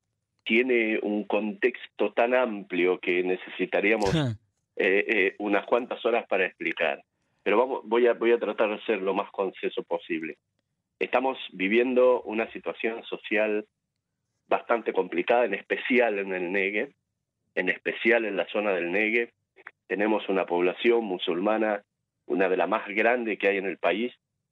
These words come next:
Speaker 1: eh, la ciudad de Rahat, que es una ciudad beduina, eh, tiene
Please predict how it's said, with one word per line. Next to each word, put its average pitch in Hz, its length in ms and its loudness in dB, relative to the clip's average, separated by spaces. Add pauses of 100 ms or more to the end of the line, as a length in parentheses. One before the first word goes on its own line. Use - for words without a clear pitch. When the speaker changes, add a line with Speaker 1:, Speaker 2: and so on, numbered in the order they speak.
(120)
Speaker 1:
eh, 87 300 2
la 78 180 0
ciudad 98 260 2
de 87 140 4
Rahat, 123 540 2
que 85 420 -4 (120)
es - 100 -14 (140)
una 92 160 -6
ciudad 90 240 -2
beduina, 110 580 0 (680)
eh, 87 500 2
tiene 95 540 0